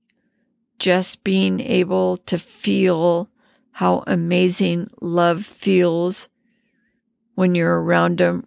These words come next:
regardless of what they're doing in their lives, then why don't you contact me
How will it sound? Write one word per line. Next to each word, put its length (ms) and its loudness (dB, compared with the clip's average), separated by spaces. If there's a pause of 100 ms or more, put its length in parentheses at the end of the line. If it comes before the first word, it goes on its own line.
(120)
regardless 1400 -2 (1400)
of 200 0
what 240 0
they're 160 0
doing 720 0
in 180 0
their 160 0
lives, 840 -4 (2250)
then 280 0 (880)
why 220 2
don't 180 2
you 140 2
contact 800 -2
me 480 -4